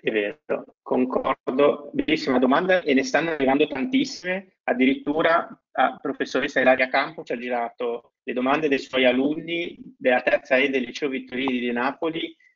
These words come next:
che sono una quindicina, <laughs> quindi non posso farle tutte assolutamente.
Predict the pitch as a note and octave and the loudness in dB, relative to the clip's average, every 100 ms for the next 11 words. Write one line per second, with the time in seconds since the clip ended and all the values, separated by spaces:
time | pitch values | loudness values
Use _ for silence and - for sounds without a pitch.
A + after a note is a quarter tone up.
0 | _ - - C#3+ C3+ C#3+ C#3+ - - - | _ -4 0 2 4 4 0 -6 -10 -2
1 | B2+ B2+ B2+ B2 B2+ - B2+ A#2 A#2 A#2+ | 0 2 4 6 4 2 2 2 2 -2
2 | - - - - - B2+ C3 C#3 B2+ C#3 | -4 -8 -10 -14 -6 -2 0 0 2 2
3 | - - C#3 C3 C3 D#3 - C#3 - C3+ | 2 2 2 2 -2 -2 0 0 2 0
4 | C3+ B2+ C3+ D3+ - F#3+ F#3+ - | 2 2 2 0 0 -2 -2 -10